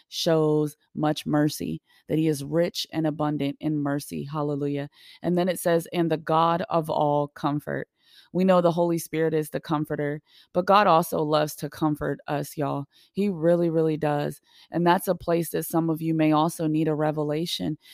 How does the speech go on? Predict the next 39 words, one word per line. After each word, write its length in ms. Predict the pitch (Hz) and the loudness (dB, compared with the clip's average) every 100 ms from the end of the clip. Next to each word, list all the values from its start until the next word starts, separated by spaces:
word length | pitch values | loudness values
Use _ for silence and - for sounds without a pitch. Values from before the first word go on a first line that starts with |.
| - | -10
because 300 | - 170 170 | -2 2 2
when 140 | 165 170 | 2 0
you're 100 | 180 | 2
going 260 | 180 180 | 2 2
through 140 | 180 175 | 2 0
the 100 | 160 | 2
darkness, 600 | 156 151 - 151 151 - | 2 0 0 -2 -2 -2
when 100 | 147 | -2
you're 100 | 147 | 0
going 240 | 156 156 | 2 2
through 140 | 156 | 0
trial, 420 | 147 - 151 151 151 | -6 -2 2 2 2
when 120 | 151 | 2
you're 100 | 151 | 2
going 280 | 151 156 151 | 4 2 2
through 160 | 151 | -4
suffering, 640 | 147 - 151 - 151 147 151 _ _ - - - - | -6 -4 -4 -2 -2 0 -4 _ _ -20 -20 -20 -6
uh, 220 | - 156 - | 0 0 0
it 140 | 180 | -2
can 180 | - 185 | 0 -2
feel 240 | 170 175 165 | 2 2 4
like 220 | 156 147 | 2 2
God 220 | 151 156 | 2 4
is 160 | 151 156 | 2 0
nowhere 320 | 147 151 147 | 0 0 -2
to 160 | - 143 | -4 -4
be 160 | 147 | -4
found, 340 | - 156 156 151 | 0 2 2 0
but 120 | 147 | -2
the 100 | 151 | -2
Bible 320 | 156 175 160 | 0 0 -2
says 260 | - 160 156 | -2 -2 -2
that 120 | 147 | -4
he 200 | 156 156 | 0 0
is 180 | 143 147 | -2 -2
nearest 520 | 147 160 160 160 - | 0 2 2 -2 -2
to 100 | 147 | -2
the 120 | 143 | -2
brokenhearted, 920 | 143 147 151 156 151 147 151 151 151 | 0 -2 0 -2 -2 0 -2 -2 -6